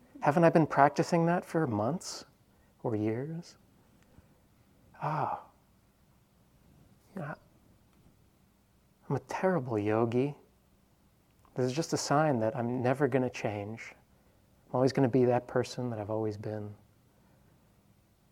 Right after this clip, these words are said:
And it's just, it's just interesting to notice this one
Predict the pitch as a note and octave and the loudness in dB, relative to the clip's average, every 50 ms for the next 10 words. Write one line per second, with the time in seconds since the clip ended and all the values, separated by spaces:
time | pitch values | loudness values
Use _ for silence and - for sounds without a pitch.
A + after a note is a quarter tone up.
0 | _ _ _ _ _ _ _ - _ _ _ _ _ _ _ - D#3+ D3+ C#3+ D3+ | _ _ _ _ _ _ _ -20 _ _ _ _ _ _ _ -4 -2 -2 -2 -2
1 | - G4 D4 E3+ D#3 - - - G#3+ - - - - _ _ - - - B4 B4 | -4 -4 -4 -4 -4 -4 -4 -6 -8 -8 -8 -12 -16 _ _ -20 -16 -10 -8 -8
2 | B4+ A#4 A4+ A#4 B4 _ - - D3+ - - A3 - - F#3 E3+ - G3 - - | -8 -8 -10 -14 -16 _ -6 -6 -6 -4 -4 -8 -6 -4 -4 -2 -2 -2 0 0
3 | E3+ D3+ - D3 C#3+ D3 D3 C#3 B2 - - B2 - - - - - _ _ _ | 0 0 2 2 2 4 4 2 2 0 -2 -4 -4 -6 -18 -20 -20 _ _ _
4 | - - _ _ _ _ _ _ _ _ _ _ _ _ _ _ _ _ _ _ | -20 -20 _ _ _ _ _ _ _ _ _ _ _ _ _ _ _ _ _ _
5 | _ _ - B2+ C#3 E3 F#3 G3 G3+ G#3 G3+ G#3 G3 | _ _ -2 2 4 4 4 4 4 2 0 0 -2